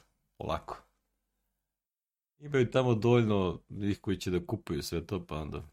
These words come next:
ovaj, imaju vremena i da iščiste i da naprave i optimizuju i tako dalje.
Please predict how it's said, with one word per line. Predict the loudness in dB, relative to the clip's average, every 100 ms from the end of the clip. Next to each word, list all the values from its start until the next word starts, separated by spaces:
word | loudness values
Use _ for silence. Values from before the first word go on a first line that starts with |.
| _ _ _ _
ovaj, | -18 -14 -14 -16 _ _ _ _ _ _ -12
imaju | -4 0
vremena | 2 2 2 0
i |
da | 0
iščiste | 0 -2 -6 -4 -6
i | -4
da | -6
naprave | -8 -8 -8 -6 -4 -4
i | -6
optimizuju | -8 -4 -2 -2 -4 -10
i |
tako | -10 -12 -8
dalje. | -6 -6 -8